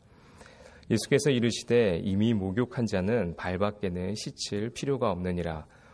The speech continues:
온몸이 깨끗하니라. 너희가 깨끗하나 다는 아니니라 하시니, 이는 자기를 팔 자가 누구인지 아심이라. 그러므로 다는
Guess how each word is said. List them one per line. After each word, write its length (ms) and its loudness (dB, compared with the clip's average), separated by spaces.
온몸이 460 4
깨끗하니라. 760 -4
너희가 320 4
깨끗하나 440 0
다는 360 0
아니니라 400 0
하시니, 500 -6
이는 340 -2
자기를 400 -4
팔 200 -4
자가 320 -2
누구인지 720 -6
아심이라. 680 -6
그러므로 420 -2
다는 500 -10